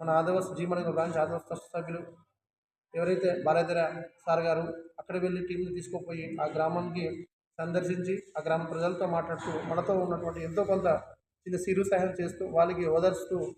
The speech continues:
ఇలా నడిపిస్తున్నాం సార్. అలాగే మొన్న కూడా ప్రకృతి వైపరీత్యం వల్ల జీ-, దారక-, జీవన-, సారీ, గూడెం మండలం దారకొండ ప్రాంతంలోని చట్రపిల్లని గ్రామంలో కూడా పూర్తిగా వరద బాధితుల వల్ల నష్టపోయినటువంటి కుటుంబాలకు కూడా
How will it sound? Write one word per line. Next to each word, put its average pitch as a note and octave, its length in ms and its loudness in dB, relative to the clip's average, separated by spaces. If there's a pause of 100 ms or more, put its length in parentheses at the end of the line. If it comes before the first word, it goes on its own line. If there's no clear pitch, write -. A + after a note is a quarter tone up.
(320)
ఇలా F3+ 180 8
నడిపిస్తున్నాం E3 520 -4
సార్. D#3+ 100 -4 (120)
అలాగే F#3+ 260 4
మొన్న F3 180 2
కూడా F#3 320 6 (920)
ప్రకృతి F3+ 300 0
వైపరీత్యం F#3 460 4
వల్ల E3+ 380 4
జీ-, D#3+ 240 -4
దారక-, D#3+ 360 4
జీవన-, E3+ 560 4
సారీ, D#3 300 -4
గూడెం - 500 0
మండలం F3 520 4
దారకొండ F3+ 340 6
ప్రాంతంలోని F3 720 0
చట్రపిల్లని F3+ 540 -2
గ్రామంలో E3+ 380 0
కూడా E3+ 340 -2 (1600)
పూర్తిగా F#3 340 6
వరద F3 200 6
బాధితుల F3+ 300 6
వల్ల E3+ 360 4
నష్టపోయినటువంటి E3 600 -4
కుటుంబాలకు E3+ 420 -2
కూడా E3+ 160 -2